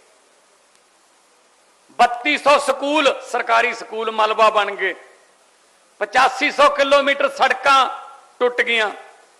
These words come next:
ਪੱਚੀ ਸੌ ਦੇ ਕਰੀਬ ਛੋਟੇ ਵੱਡੇ ਪੁਲ ਰੁੜ ਗਏ, ਉੱਨੀ ਕਾਲਜ, ਹਸਪਤਾਲ, ਪਸ਼ੂ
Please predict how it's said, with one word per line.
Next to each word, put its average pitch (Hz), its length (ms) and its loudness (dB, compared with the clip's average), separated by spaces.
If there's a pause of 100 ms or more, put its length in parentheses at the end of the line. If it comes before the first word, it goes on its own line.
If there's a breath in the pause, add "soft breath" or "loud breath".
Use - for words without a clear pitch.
(320)
ਪੱਚੀ 269 380 2
ਸੌ 285 220 6
ਦੇ 294 120 4
ਕਰੀਬ 277 360 -2
ਛੋਟੇ 269 360 4
ਵੱਡੇ 262 340 2
ਪੁਲ 262 280 4
ਰੁੜ 254 220 4
ਗਏ, 247 280 2 (680)
ਉੱਨੀ 285 340 -2
ਕਾਲਜ, 269 500 4 (1200)
ਹਸਪਤਾਲ, 262 880 4 (4000)
ਪਸ਼ੂ 262 320 0